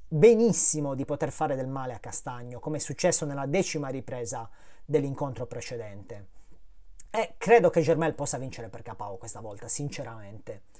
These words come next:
Soprattutto se lo stesso Castagno, come ha detto, cercherà di chiuderla prima del limite,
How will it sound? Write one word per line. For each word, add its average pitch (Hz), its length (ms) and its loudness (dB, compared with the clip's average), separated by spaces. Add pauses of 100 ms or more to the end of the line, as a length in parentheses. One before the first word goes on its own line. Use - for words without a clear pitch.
(480)
Soprattutto 214 1160 4
se - 500 2
lo 156 180 4
stesso 240 360 8
Castagno, 156 460 4
come 190 260 4
ha 143 60 4
detto, 165 380 4
cercherà 151 380 2
di 139 100 -2
chiuderla 147 360 2
prima 185 340 0
del 139 180 0
limite, 135 600 -4